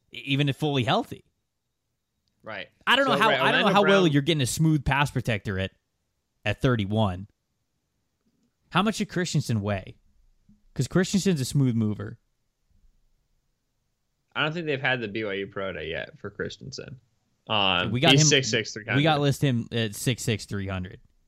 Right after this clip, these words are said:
Speaker 2: Okay, but, like,
Speaker 1: I mean, he's more of a zone tackle, so you could, you could prioritize
Speaker 2: Right.
Speaker 1: him as an option if you wanted to. I mean, James Hudson, I think, has got some athleticism too. He's six four.
Speaker 2: Right.
Speaker 1: We got him
Speaker 2: But
Speaker 1: listed
Speaker 2: these, are
Speaker 1: as
Speaker 2: these, are
Speaker 1: six four,
Speaker 2: these,
Speaker 1: three hundred.
Speaker 2: are these thirty-one overall guys for you?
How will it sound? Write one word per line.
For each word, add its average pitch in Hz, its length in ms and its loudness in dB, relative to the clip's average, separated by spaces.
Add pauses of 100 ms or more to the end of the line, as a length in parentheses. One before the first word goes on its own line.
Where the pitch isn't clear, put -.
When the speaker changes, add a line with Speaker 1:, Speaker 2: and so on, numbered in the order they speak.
(220)
Speaker 2:
Okay, 135 340 2 (280)
but, 151 200 2
like, 151 360 2 (320)
Speaker 1:
I 117 60 -4
mean, 143 120 4
he's 185 180 4
more 196 140 0
of 151 80 -2
a 131 60 0
zone 131 300 -2
tackle, 117 480 -2
so - 120 -6
you 113 120 2
could, 107 160 -4
you 107 180 0
could - 100 -4
prioritize 104 420 2
Speaker 2:
Right. 98 100 0
Speaker 1:
him 143 100 2
as 123 100 2
an 110 60 0
option 98 300 -2
if 98 100 -4
you 104 80 -4
wanted 95 280 -2
to. 107 160 -2
I - 20 -2
mean, 117 160 2
James 120 320 0
Hudson, 127 300 -2
I 104 60 0
think, 107 140 -2
has 95 100 -6
got 104 220 -2
some 107 120 -4
athleticism 98 640 -4
too. 117 360 0
He's 110 300 -2 (580)
six - 320 -6
four. 127 140 -2
Speaker 2:
Right. 110 80 0
Speaker 1:
We 117 80 0
got 120 140 2
him - 0 -
Speaker 2:
But 120 260 4
Speaker 1:
listed - 20 2
Speaker 2:
these, - 180 2
are - 80 2
Speaker 1:
as 175 60 4
Speaker 2:
these, 214 80 4
are 226 60 0
Speaker 1:
six 185 100 -4
four, 151 100 2
Speaker 2:
these, 190 140 2
Speaker 1:
three 110 140 -4
hundred. 101 500 -2
Speaker 2:
are 143 80 0
these 190 240 2
thirty-one 170 440 0
overall 151 420 2
guys 202 280 0
for 233 120 -10
you? 339 220 -2